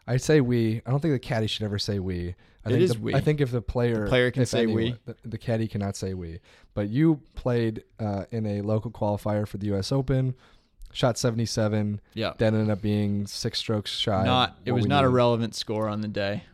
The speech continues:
Speaker 2: We
Speaker 1: Um,
Speaker 2: didn't prepare very well.
Speaker 1: but there was, there was s-, next to no p-, preparation on a course that we actually know <laughs> really, really well.
Speaker 2: Yeah.
Speaker 1: And, and the unfortunate part is that that was kinda, like, your one shot.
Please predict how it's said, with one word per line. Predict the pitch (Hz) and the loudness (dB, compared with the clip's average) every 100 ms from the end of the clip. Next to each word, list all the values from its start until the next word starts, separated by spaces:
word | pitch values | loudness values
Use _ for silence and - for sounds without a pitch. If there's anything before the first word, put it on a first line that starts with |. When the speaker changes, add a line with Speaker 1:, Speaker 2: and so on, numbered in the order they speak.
| - | -2
Speaker 2:
We | 117 | 4
Speaker 1:
Um, | |
Speaker 2:
didn't | 110 107 98 - - | 6 4 2 -6 -12
prepare | - 127 135 131 127 | -6 -2 4 6 6
very | 127 123 | 4 4
well. | 117 117 113 | 2 2 2
Speaker 1:
but | 113 123 | 0 2
there | 131 | 0
was, | 117 | 0
there | 123 123 | 0 2
was | 117 104 - - | 2 2 -8 -14
s-, | - | -8
next | 135 123 - | -4 -4 -4
to | - | -2
no | 127 127 | 2 0
p-, | 127 - - | -2 -10 -4
preparation | 123 120 113 107 - 107 107 | -2 0 0 -2 -2 -4 -4
on | 113 | -6
a | 113 | -6
course | - 113 - | -4 -4 -4
that | 104 | -6
we | 110 110 | -4 -4
actually | - - 110 | -4 -6 -2
know | 110 | -2
<laughs> | 101 | -2
really, | 107 120 | -2 -4
really | 113 120 120 | -4 -2 -2
well. | 110 104 107 - | -2 -2 -6 -4
Speaker 2:
Yeah. | 117 113 104 - | 0 0 -2 0
Speaker 1:
And, | 117 113 113 - | 0 0 -2 -4
and | 117 113 | -2 -2
the | 113 | 0
unfortunate | 113 110 123 - 131 | -2 -2 -2 -2 -4
part | 131 123 127 _ _ | -2 -2 -2 _ _
is | 117 107 | -6 -2
that | 107 107 - | -2 -2 -4
that | 110 | -2
was | 113 | 0
kinda, | - 117 | -2 -4
like, | 107 104 | -2 -2
your | 107 | -2
one | 101 107 104 104 | 0 0 0 -2
shot. | - 98 104 117 | -4 -2 0 -2